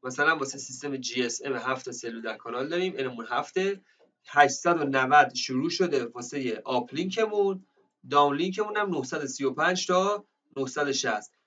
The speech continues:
توتال بندویتمون بیست و پنج مگاهرتزه، یعنی پهنای باند کلیمون بیست و پنج مگاهرتزه.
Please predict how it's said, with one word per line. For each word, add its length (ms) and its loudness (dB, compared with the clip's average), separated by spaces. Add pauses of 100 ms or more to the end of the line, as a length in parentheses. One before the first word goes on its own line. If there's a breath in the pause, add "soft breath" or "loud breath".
(180)
توتال 400 4
بندویتمون 880 0
بیست 240 -6
و 40 0
پنج 440 2
مگاهرتزه، 560 2
یعنی 180 0
پهنای 440 -2
باند 320 -4
کلیمون 460 -6
بیست 160 -14
و 40 -14
پنج 240 -2
مگاهرتزه. 560 0